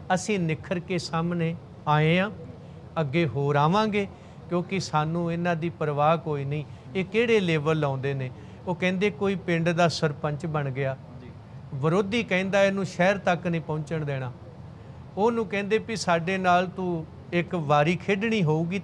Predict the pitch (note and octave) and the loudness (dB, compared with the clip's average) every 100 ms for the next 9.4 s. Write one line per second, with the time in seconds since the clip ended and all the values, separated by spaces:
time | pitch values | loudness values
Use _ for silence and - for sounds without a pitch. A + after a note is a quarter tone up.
0 | - F3+ A#3 F#3+ D3 E3+ G#3+ G#3+ G#3 G3+ | 2 4 6 2 0 -2 0 -2 -2 -6
1 | G#3 E3+ D#3 - E3 C#3+ C#3 B2+ A2+ G#2+ | -2 2 2 2 -2 -2 -4 -6 -8 -12
2 | - - - - - - - - F#3 G3 | -16 -16 -16 -16 -18 -18 -12 -6 -2 -2
3 | G3+ A#3 A#3 A3+ - F#3 D3+ F3+ F#3 F#3 | 2 2 2 -4 2 2 4 0 0 -2
4 | F#3 F#3+ D#3 D#3+ C3+ D3 E3+ G3 G#3+ - | -2 2 4 4 4 2 2 0 -4 -12
5 | - - - - - - - D3+ F3 G#3 | -16 -16 -16 -18 -18 -16 -2 4 6 6
6 | F#3+ F#3+ F3+ F3 E3 D#3 D3+ C#3+ D#3+ F#3+ | 6 4 0 4 2 2 0 2 4 4
7 | G3 - - - F3 F#3+ F#3 E3+ D#3 D3+ | 2 -8 -18 -6 -4 0 2 2 0 4
8 | E3 E3 E3+ E3 E3 D3+ C#3+ E3 F#3+ A#3 | 4 4 4 4 4 -2 0 0 0 2
9 | G#3 E3+ F3+ | 2 2 0